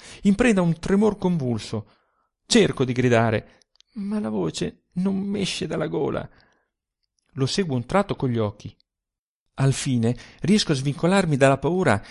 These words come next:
e mi lancio dietro a lui. Credetemi, vi prego,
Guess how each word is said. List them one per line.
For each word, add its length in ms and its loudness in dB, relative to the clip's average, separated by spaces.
e 100 2
mi 120 6
lancio 560 4
dietro 400 4
a 20 6
lui. 380 0
Credetemi, 600 -4
vi 120 -6
prego, 600 -2